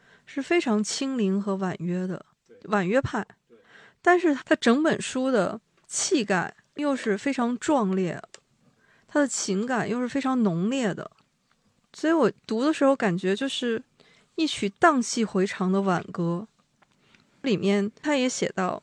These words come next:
有萨满的吟唱、萨满的歌。迟子健老师他自己谱写的这个乐章，就是送给他深深爱着的黑龙江的这片土地，给这些大山、大河、森林、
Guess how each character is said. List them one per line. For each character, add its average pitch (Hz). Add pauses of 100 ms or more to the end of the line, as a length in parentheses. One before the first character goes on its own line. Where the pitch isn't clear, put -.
有 -
萨 240
满 202
的 175
吟 175
唱、 214 (240)
萨 240
满 190
的 196
歌。 196 (760)
迟 -
子 277
健 285
老 208
师 220
他 254
自 254
己 202
谱 -
写 214
的 -
这 196
个 190
乐 202
章， 196 (400)
就 339
是 285
送 247
给 196
他 214
深 294
深 277
爱 233
着 175
的 - (760)
黑 -
龙 240
江 240
的 220
这 208
片 214
土 -
地， 185 (140)
给 185
这 185
些 226
大 214
山、 220 (140)
大 220
河、 185
森 240
林、 185